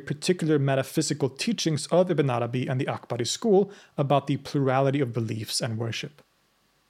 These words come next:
Ibn Arabi writes in the famous Fusus al-Hikam that, quote,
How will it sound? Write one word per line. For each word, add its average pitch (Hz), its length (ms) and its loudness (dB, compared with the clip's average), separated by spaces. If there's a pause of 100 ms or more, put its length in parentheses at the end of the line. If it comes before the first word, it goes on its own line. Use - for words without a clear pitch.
(380)
Ibn 135 200 0
Arabi 143 300 6
writes 127 400 0
in 139 80 0
the 123 100 -2
famous 120 380 -4
Fusus 135 340 -4
al-Hikam 175 460 0 (160)
that, 127 180 -10
quote, 147 340 -2